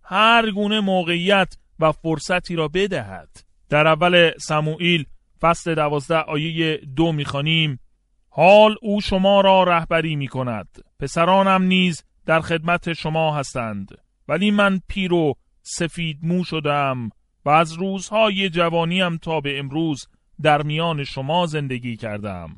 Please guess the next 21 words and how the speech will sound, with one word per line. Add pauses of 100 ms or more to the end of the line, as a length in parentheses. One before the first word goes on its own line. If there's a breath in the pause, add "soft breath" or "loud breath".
(240)
سموئیل
در
زمینهٔ
عبادت (300)
تربیت
یافته
و
بزرگ
شده
بود. (220)
عمر
او (220)
همیشه
در
خدمت (220)
مردم
گذشته
بود (260)
و
یک (380)
چهرهٔ